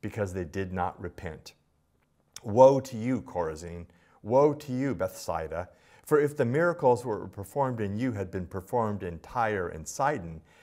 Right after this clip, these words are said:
they would have repented long ago in sackcloth and ashes. But I tell you, it will be more bearable for Tyre and Sidon on the day of judgment than for you. And you, Capernaum,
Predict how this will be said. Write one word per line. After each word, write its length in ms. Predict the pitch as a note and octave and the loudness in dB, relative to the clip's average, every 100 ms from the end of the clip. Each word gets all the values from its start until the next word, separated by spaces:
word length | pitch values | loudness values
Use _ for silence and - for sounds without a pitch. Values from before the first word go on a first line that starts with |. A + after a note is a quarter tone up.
| - C3+ | -4 2
they 100 | C#3+ | 4
would 160 | C#3 | 4
have 100 | A2+ | 2
repented 600 | A2 - C3+ C3 A2 F2 | -2 -4 -8 -6 -4 -4
long 400 | G2 G#2+ A#2+ A#2+ | -2 0 0 -2
ago 440 | F#2+ F2 F#2+ D#2+ - | -4 2 2 2 -2
in 100 | E2+ | -10
sackcloth 840 | - G#2 D2+ - _ - D#2+ D#2+ - | -4 -2 -2 -6 _ -4 -4 -4 -12
and 160 | E2+ - | -16 -10
ashes. 520 | E2 D#2 - - - - _ - - | -8 -8 -12 -14 -16 -20 _ -20 2
But 140 | B2+ | 4
I 60 | A#2+ | 4
tell 360 | - - F3 C#3 | 2 -2 0 0
you, 220 | D#2 C#2+ - - | -4 -10 -18 -6
it 200 | D3+ C#3+ | -4 2
will 120 | E3+ | 2
be 160 | B2 B2 | 2 0
more 340 | A2 B2+ B2 | 0 2 2
bearable 640 | G2 G2 D#3 D#3 F#2+ F2 E2+ | 2 0 2 2 2 0 -2
for 180 | - F2+ | -2 -8
Tyre 520 | - B2 B2 A2 F2+ | -4 0 0 0 -2
and 120 | E2+ | -6
Sidon 520 | - B2 C3 E2 D#2 - | -4 -2 -2 -4 -10 -10
on 120 | F2 | -10
the 80 | E2+ | -4
day 180 | F#2+ | -2
of 140 | E2+ D#2+ | -2 -2
judgment 460 | F2 E2 E2 C#2+ | -6 -6 -10 -14
than 120 | D#2 D#2 | -14 -14
for 160 | - | -12
you. 360 | E2 A#2 F2 - _ _ _ _ - | -8 -4 -6 -8 _ _ _ _ -6
And 200 | A#2+ D3 | -2 0
you, 200 | A3 C#3 | -2 -4
Capernaum, 680 | - G#2 E3+ D#3 E2 D#2 | -6 -2 0 0 -2 -6